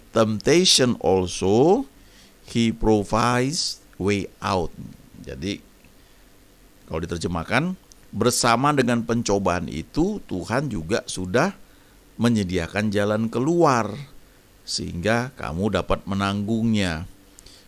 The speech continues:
Jadi, kalau kita mengalami kesulitan,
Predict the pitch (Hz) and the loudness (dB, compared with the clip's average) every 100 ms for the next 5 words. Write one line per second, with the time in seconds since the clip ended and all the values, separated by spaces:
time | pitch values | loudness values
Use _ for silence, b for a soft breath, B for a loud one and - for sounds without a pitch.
0 | - - 82 107 104 101 101 101 107 104 | -20 -14 -8 0 2 2 0 0 2 2
1 | 104 104 107 110 - 104 104 - 113 135 | 2 2 2 0 0 -2 -2 2 4 4
2 | 143 147 | 0 -4